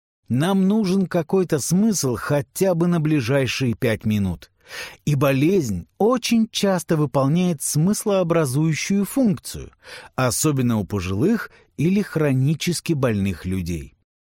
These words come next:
Человек прекрасно знает, что ему делать, когда он болен, и у него нет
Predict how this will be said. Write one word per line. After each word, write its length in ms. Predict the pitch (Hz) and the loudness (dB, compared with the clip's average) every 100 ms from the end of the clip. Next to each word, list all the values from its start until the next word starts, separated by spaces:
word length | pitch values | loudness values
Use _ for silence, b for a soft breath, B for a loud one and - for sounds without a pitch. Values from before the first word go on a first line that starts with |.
| _ B B B B - | _ B B B B -8
Человек 800 | - 123 123 120 143 160 - | -2 0 2 2 2 0 -2
прекрасно 880 | - 156 160 - 143 147 160 156 160 | -2 0 0 -2 2 2 0 0 0
знает, 560 | 127 104 135 165 175 151 | 0 0 0 2 0 0
что 420 | - - 165 160 | -4 -2 2 2
ему 260 | 131 113 101 | 2 2 -2
делать, 440 | 92 165 185 170 | 0 0 2 -2
когда 400 | - 139 120 135 | 0 0 2 2
он 280 | 151 170 175 | 2 2 2
болен, 480 | 202 214 117 80 71 B B B | 2 2 0 -4 -10 B B B
и 120 | - 170 | -2 2
у 100 | 185 | 4
него 280 | 196 208 | 2 2
нет 300 | 202 208 220 | 2 2 0